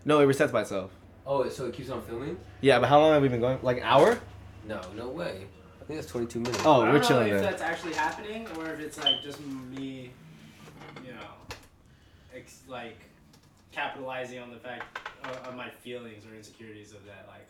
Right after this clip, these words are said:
Speaker 3: "Oh,
Speaker 1: I don't
Speaker 3: they don't see me that way."
Speaker 1: How, how confident in general do you feel like, like, like, do you feel confident, like, with women?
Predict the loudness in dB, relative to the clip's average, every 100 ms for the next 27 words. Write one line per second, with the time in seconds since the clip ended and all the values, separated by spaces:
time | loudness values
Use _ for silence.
0 | -20 -18 -18 -6 0 2 4 2 -2 -12
1 | -18 -18 -12 -12 -12 -18 _ _ _ _
2 | _ _ _ _ -16 -16 _ _ _ -10
3 | -8 -6 -8 0 4 4 4 0 2 0
4 | 2 0 -2 0 0 2 0 -2 -8 -8
5 | -6 0 0 -2 -8 _ -12 -10 -10 -8
6 | -4 -4 -4 -8 -4 -4 -4 -6 -4 -6
7 | -8 -8 0 2 2 -4 0 0 2 2
8 | 2 0